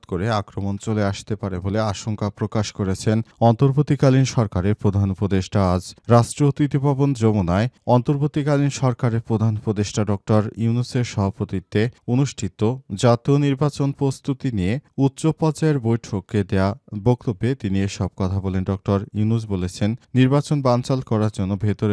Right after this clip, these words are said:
এবং বাইরে থেকে অনেক শক্তি কাজ করছে। ছোটখাটো না, বড় বড় শক্তি নির্বাচন বানচালের চেষ্টা করবে। এই নির্বাচন চ্যালেঞ্জিং হবে, হঠাৎ করে আক্রমণ চলে আসতে হবে।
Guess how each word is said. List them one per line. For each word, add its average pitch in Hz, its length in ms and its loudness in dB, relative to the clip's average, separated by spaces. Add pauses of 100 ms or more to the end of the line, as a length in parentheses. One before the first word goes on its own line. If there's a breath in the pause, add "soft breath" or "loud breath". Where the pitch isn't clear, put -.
এবং 101 200 -4
বাইরে 95 320 -2
থেকে 98 320 -2 (240 soft breath)
অনেক 120 320 4
শক্তি - 380 -6
কাজ 90 240 -2
করছে। 101 400 -4
ছোটখাটো 104 640 -4
না, 87 140 0 (320 soft breath)
বড় 120 240 8
বড় 131 220 2
শক্তি - 520 -4
নির্বাচন 101 560 0
বানচালের 101 500 -2
চেষ্টা - 360 -4
করবে। 101 340 0 (160)
এই 95 180 0 (240 soft breath)
নির্বাচন 139 480 2
চ্যালেঞ্জিং 131 520 0
হবে, 101 280 -2
হঠাৎ 101 400 -2
করে 92 280 -4
আক্রমণ 98 440 -2
চলে 92 240 0
আসতে 90 340 -2
হবে। 95 300 -4